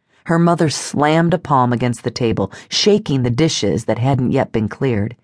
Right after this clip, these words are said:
"No, we're not going through this again." Mom shook her head as she glared at Mallory. "Mom,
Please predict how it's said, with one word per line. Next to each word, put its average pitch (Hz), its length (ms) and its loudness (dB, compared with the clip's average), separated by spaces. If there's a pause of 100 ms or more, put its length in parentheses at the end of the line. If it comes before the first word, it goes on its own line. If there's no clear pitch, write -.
(600)
"No, 262 400 4 (280)
we're 220 160 4
not 214 600 4
going 269 260 6
through 247 240 4
this 220 140 2
again." 139 400 0 (560)
Mom 139 260 2
shook - 300 -2
her 120 220 0
head 139 220 2
as 107 100 -2
she - 160 -4
glared 123 520 0
at - 80 -6
Mallory. 107 580 -2 (1300)
"Mom, 254 440 4